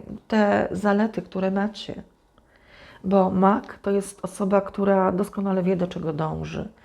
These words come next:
i doskonale wie, jakich ma metod użyć. Często to jest też taka osoba, która jest niezwykle komunikatywna,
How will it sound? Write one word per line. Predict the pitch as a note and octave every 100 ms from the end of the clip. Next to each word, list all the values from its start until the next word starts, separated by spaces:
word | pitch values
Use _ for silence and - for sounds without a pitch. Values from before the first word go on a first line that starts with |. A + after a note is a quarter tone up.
| - - -
i | F#3
doskonale | G3 - F#3+ F#3+ G3
wie, | F#3 G3 A#3 -
jakich | G3 F#3 - - F3+
ma | F#3+ F#3 F#3+
metod | F#3+ A3+ G#3 F3+ -
użyć. | E3+ E3+ - - - - - - - - -
Często | - B3 C#4 C#4 G3
to | G3
jest | G3+
też | - A3
taka | G#3 -
osoba, | G3 - G3 G3+
która | G3+ G#3 G3 F#3+
jest | F#3+ -
niezwykle | F#3 G3 G3+
komunikatywna, | F#3 F#3+ F#3+ F3+ F3+ F3+ G3 F#3 E3+ -